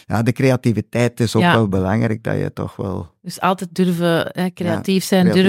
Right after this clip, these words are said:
Speaker 2: durven,
Speaker 1: zijn.
Speaker 2: d-, ja, dream big vind ik wel een goeie eigenlijk. Stel dat je tijdens je carrière, hè, aan het begin, midden of einde, bijvoorbeeld via Win for Life, een gigantisch bedrag had gewonnen.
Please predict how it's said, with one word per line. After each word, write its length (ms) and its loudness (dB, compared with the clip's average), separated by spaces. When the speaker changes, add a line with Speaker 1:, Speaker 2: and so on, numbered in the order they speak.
Speaker 2:
durven, 380 2
Speaker 1:
zijn. 200 -10
Speaker 2:
d-, 120 -6
ja, 340 -4
dream 320 4
big 280 0
vind 180 0
ik 60 0
wel 140 2
een 80 -2
goeie 220 0
eigenlijk. 520 -4
Stel 340 0
dat 140 4
je 100 2
tijdens 300 0
je 120 -4
carrière, 560 0
hè, 80 -4
aan 140 -6
het 120 -6
begin, 460 2
midden 400 0
of 220 -10
einde, 500 0
bijvoorbeeld 600 -2
via 260 -2
Win 180 0
for 220 -2
Life, 280 -2
een 80 4
gigantisch 540 2
bedrag 340 2
had 180 0
gewonnen. 480 2